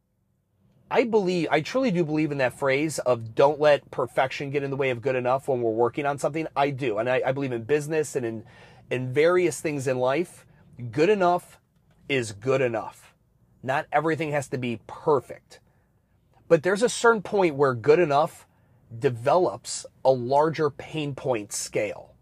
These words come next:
It's good enough, and then it's, it's still good, but God, it's annoying. And then, God, it's annoying. I really wish they would change this.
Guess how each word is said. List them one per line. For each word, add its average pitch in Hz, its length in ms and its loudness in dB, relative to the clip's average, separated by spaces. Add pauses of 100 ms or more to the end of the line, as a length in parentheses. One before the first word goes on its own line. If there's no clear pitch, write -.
(960)
It's 120 240 -4
good 147 200 4
enough, 160 600 -2 (580)
and 127 180 -8
then 139 120 2
it's, 139 200 -4
it's 131 180 -8
still 180 260 2
good, 139 400 4
but 123 160 2
God, 131 260 -12
it's - 160 -12
annoying. 117 560 -4 (1000)
And 127 100 -20
then, 120 60 -18
God, 160 320 -4
it's 135 240 -8
annoying. 160 560 -2
I 151 40 0
really 170 280 0
wish 160 200 -2
they 139 60 -4
would 117 140 -2
change 160 400 -8
this. 160 460 -2